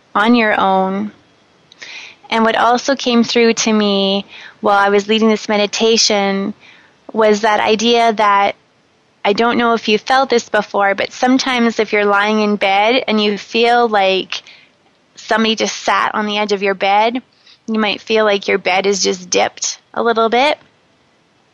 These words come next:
I just feel like the angels are wanting you to know that that's possibly them, or it could be also a deceased loved one.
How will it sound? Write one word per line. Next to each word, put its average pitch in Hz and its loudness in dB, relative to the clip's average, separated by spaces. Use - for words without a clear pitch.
I 220 0
just 233 -2
feel 233 2
like 214 -2
the 208 0
angels 220 2
are 208 2
wanting 214 0
you 208 0
to 202 -4
know 196 2
that 202 0
that's - -4
possibly 202 -4
them, 262 -2
or 277 2
it 277 -2
could 254 -2
be 262 0
also 233 0
a - -2
deceased 220 0
loved 202 -2
one. 214 -6